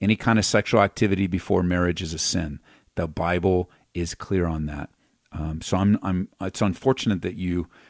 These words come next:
uh, think that not a single person's willing to go out on a limb, but anybody that's teaching the Bible doesn't need to go out on a limb. It just says what it says.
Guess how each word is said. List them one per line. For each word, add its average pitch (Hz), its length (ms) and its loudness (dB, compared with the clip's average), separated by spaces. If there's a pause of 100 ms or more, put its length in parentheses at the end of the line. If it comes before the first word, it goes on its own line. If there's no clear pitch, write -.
(220)
uh, 87 200 -4 (180)
think 107 200 2
that 104 140 0
not 92 200 0
a 85 60 -4
single 101 300 0
person's 90 440 0
willing 92 220 0
to 85 60 -4
go 87 180 -2
out 87 100 -2
on 82 140 -2
a 76 60 -6
limb, 90 260 -2
but 82 160 -4 (280)
anybody 123 320 8
that's - 120 -2
teaching - 300 0
the 92 60 4
Bible 98 360 2
doesn't 95 180 0
need 110 140 4
to 117 60 4
go 87 140 0
out 98 120 2
on 90 80 2
a 80 100 -4
limb. 95 260 0
It 76 100 -6
just - 380 -6
says 92 320 -2
what 95 140 2
it 82 100 -8
says. - 380 0